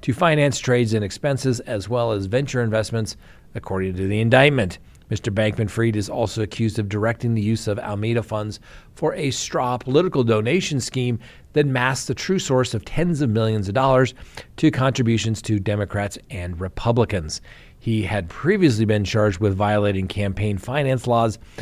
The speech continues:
but the new indictment makes detailed allegations about the purpose of those donations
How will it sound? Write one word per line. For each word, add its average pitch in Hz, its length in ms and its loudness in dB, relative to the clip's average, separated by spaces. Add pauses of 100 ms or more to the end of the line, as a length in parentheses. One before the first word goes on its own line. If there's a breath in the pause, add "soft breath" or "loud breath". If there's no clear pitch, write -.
(300 loud breath)
but 175 300 2
the 151 100 2
new 147 260 6
indictment 123 600 2
makes 107 340 -4 (160)
detailed 131 440 0
allegations 107 600 0
about 95 240 -2
the - 80 -8
purpose 165 500 0 (120)
of 104 180 0
those 101 220 0
donations 127 600 0